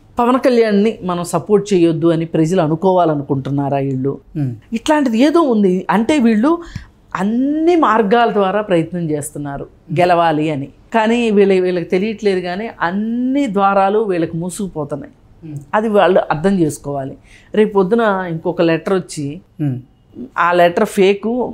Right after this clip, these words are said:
Speaker 1: మేము రాసింది కాదు అన్నారనుకోండి,
Speaker 2: ఉమ్.
Speaker 1: అప్పుడు ఏంటి పరిస్థితి? అందుకని
Speaker 2: So,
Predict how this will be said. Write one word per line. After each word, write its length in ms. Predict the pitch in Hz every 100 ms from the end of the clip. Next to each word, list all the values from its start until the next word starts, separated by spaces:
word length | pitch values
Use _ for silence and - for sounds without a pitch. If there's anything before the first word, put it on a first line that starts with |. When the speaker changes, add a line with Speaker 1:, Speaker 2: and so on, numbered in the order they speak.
| 156
Speaker 1:
మేము 280 | 180 202
రాసింది 420 | 196 185 202 240 214
కాదు 360 | 196 190 196
అన్నారనుకోండి, 920 | 208 175 180 170 151 135 147 143 151 151
Speaker 2:
ఉమ్. 140 | 143 139
Speaker 1:
అప్పుడు 180 | - 180
ఏంటి 180 | 185 202
పరిస్థితి? 500 | 180 180 - - 233 - _ _ -
అందుకని 540 | 165 175 196 262 254 -
Speaker 2:
So, 220 | 240 269